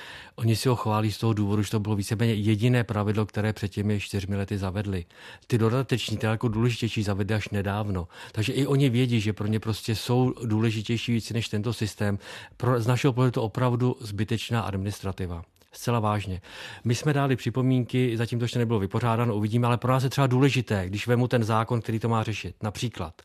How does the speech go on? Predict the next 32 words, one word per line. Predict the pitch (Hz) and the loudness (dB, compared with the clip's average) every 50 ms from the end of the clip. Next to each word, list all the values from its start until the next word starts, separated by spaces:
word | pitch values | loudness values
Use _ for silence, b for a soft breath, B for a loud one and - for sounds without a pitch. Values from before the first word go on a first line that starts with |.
| B B B B B B B B B B B B B B 123 117 | B B B B B B B B B B B B B B -2 0
my | 110 113 113 | 2 2 2
jsme | - - 131 123 | 2 2 2 2
byli | 135 139 | 2 2
překvapeni, | - - 117 - 123 117 127 120 120 107 | 2 0 -2 -2 -2 0 0 0 0 0
pane | 117 117 120 | 2 2 2
ministře, | 113 117 117 110 - - 120 | 2 2 0 0 -2 -2 -2
a | 113 | -2
víte, | 107 107 - 117 | 0 0 -2 -2
že | 107 110 | -4 -2
to | - 123 | -2 -2
je | 110 | 0
v | |
našich | 110 107 107 117 | 0 -2 -2 -4
připomínkách, | - - 107 - 104 107 110 107 - - 107 104 107 104 - B B B B B - | -4 -4 -4 -2 0 0 0 0 0 0 0 0 0 -2 -6 B B B B B -4
proč | - 117 127 135 - | 0 0 0 0 0
chcete | - - - 139 123 - 135 | -4 -6 -4 -2 0 0 0
tolerovat | - - 110 113 117 113 120 123 120 - 101 | 0 0 0 2 2 2 2 0 0 -2 -2
výrobci, | 98 95 98 101 90 - - - - 98 95 98 98 B B B B B | -4 -4 -4 -4 -6 -8 -10 -6 -4 -4 -4 -4 -6 B B B B B
že | B 101 110 107 | B -2 -2 -2
sto | - - - 147 135 | -2 -2 -2 -2 -2
osmdesát | 139 - - 135 123 135 117 - 131 120 120 | -2 -2 -2 -2 0 0 0 0 0 0 0
dní | 117 127 131 117 | 2 2 0 0
v | 104 | 0
roce | 107 101 - - - - 98 95 98 - _ _ b b b b | -2 -4 -6 -6 -4 -4 -4 -4 -6 -10 _ _ b b b b
bez | 104 107 131 123 - | 0 0 0 0 0
sankce | - - 139 135 123 - - - - 131 123 - | 0 0 0 0 0 -2 -4 -2 0 0 0 0
nemusí | 123 117 117 117 123 131 117 - - 123 | 0 0 2 4 2 2 0 0 -2 0
léky | 117 110 107 - 120 104 | 0 0 -2 -2 -2 -2
dodávat | 110 101 107 104 107 107 104 | -2 0 0 0 0 -2 -2
do | 101 95 | -4 -4
České | - 98 - - - 107 | -6 -8 -10 -8 -6 -6
republiky. | 98 92 - 101 101 101 98 95 - 90 87 | -6 -6 -6 -6 -4 -4 -4 -6 -6 -10 -10